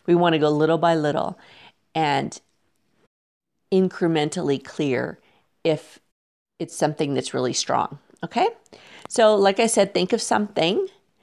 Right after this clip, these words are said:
as we do the clearing. You don't have to help me. All you have to do is just sit, think of that, and feel what happens in your body, because you'll probably notice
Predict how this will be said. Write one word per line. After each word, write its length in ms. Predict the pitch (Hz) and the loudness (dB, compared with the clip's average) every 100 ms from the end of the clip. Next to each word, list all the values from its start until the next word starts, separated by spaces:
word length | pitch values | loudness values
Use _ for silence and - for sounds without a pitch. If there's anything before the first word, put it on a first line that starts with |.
| _ - - _ | _ -20 -20 _
as 280 | 175 180 - | 2 2 2
we 80 | 226 | -2
do 160 | 214 202 | 0 0
the 100 | 226 | -2
clearing. 640 | - 190 165 185 277 - _ _ - _ | -2 -2 -2 -2 -6 -10 _ _ -20 _
You 240 | 202 214 | 0 2
don't 300 | 196 175 185 | 4 4 4
have 200 | 202 208 277 | 2 0 -2
to 60 | |
help 280 | 220 233 - | 0 0 0
me. 160 | 233 220 | 0 4
All 160 | 190 | 4
you 180 | 220 233 | 4 2
have 160 | 220 - | 0 -2
to 100 | 196 | -6
do 240 | 214 208 | 0 2
is 160 | 208 202 | 2 0
just 360 | 180 175 - | -4 -6 -4
sit, 360 | 208 226 - - - | 0 0 -2 -14 -6
think 200 | 202 202 | -4 -2
of 80 | 220 | 0
that, 380 | 208 208 - - | 0 0 -2 -6
and 160 | 170 170 | -6 -6
feel 840 | - _ - 214 214 233 254 277 - _ _ _ _ - | -10 _ -4 2 2 2 0 -4 -10 _ _ _ _ -4
what 160 | 185 185 | -2 0
happens 380 | 180 - 214 | -2 -2 -2
in 120 | 226 220 | -2 -2
your 80 | |
body, 420 | 202 190 175 220 254 _ | 0 2 2 0 -4 _
because 320 | 196 - 165 | -8 -2 -2
you'll 80 | 175 | -2
probably 540 | 160 - 185 214 233 214 | -4 -4 -2 0 0 2
notice 480 | 190 190 220 - | 4 4 2 -2